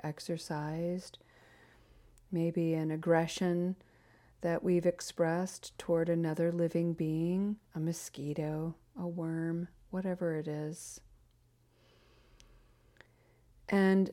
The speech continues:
they take a look at regret. They take a look at that and they work with it. But Pema Chodron is very specific about her practice. She says,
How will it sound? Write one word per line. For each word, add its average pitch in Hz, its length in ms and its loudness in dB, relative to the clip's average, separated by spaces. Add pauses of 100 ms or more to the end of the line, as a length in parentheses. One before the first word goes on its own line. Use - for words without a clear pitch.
(100)
they 190 220 8
take 214 260 6
a 220 60 6
look 196 240 4
at - 140 0
regret. 156 520 0 (380)
They 175 140 -4
take 170 240 0
a 180 60 6
look 185 260 2
at 202 100 0
that 170 460 -2 (720)
and 160 200 -2
they 160 120 2
work 165 320 2
with 160 200 -2
it. 135 220 -6 (200)
But - 200 0
Pema 190 300 0
Chodron 180 680 0
is 165 160 -4
very 165 540 2
specific - 960 -6
about 160 400 0
her 156 180 -2
practice. - 920 -8 (1800)
She - 240 -2
says, 165 920 0